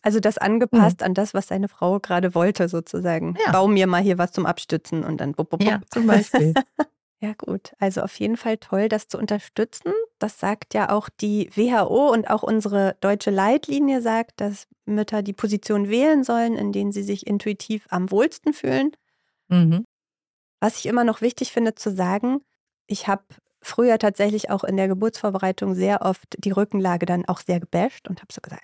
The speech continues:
Speaker 1: „Also Rückenlage geht gar nicht“, ne? Und so dieses typische, also Rückenlage ist nach Kopfstand so das Ungünstigste. Und dann hab ich mal eine Frau gehabt, die hat danach m-, mich noch mal kontaktiert und hat gesagt,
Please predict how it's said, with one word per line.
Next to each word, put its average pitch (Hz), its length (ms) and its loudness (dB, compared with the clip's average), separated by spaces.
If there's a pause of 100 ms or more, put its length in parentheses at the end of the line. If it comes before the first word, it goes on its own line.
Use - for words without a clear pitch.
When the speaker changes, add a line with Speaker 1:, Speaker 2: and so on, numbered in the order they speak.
Speaker 1:
„Also - 120 -20 (100)
Rückenlage - 440 -16
geht - 200 -10
gar 185 200 0
nicht“, - 200 -6
ne? 196 140 -2
Und 185 100 2
so 202 80 0
dieses - 320 -8
typische, 196 380 0 (440)
also 190 200 0
Rückenlage 185 640 0
ist - 240 -8
nach 175 200 -2
Kopfstand 170 540 -2
so - 80 -4
das 170 180 -4
Ungünstigste. 226 960 0 (580)
Und 214 120 4
dann 220 160 4
hab 208 120 2
ich 233 100 -4
mal 202 140 0
eine 208 180 0
Frau 196 260 0
gehabt, 208 340 -2
die 190 80 -4
hat 190 180 0
danach 185 400 0 (160)
m-, 196 200 -2
mich 202 180 0
noch 190 120 0
mal 190 120 0
kontaktiert 190 520 -2
und 202 80 0
hat 196 140 -2
gesagt, 190 380 -2